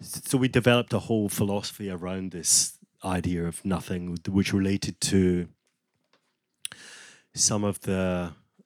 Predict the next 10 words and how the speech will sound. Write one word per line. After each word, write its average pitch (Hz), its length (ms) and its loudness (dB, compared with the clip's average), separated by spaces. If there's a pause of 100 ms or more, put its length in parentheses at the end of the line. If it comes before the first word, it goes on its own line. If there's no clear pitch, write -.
um, 85 560 -12 (4000)
some 98 340 0
of 101 100 4
the 98 260 6
paradoxes 104 1000 6 (200)
to 98 600 2 (460)
the 104 100 -4
idea 98 500 2
of 92 600 -2
automation 101 840 2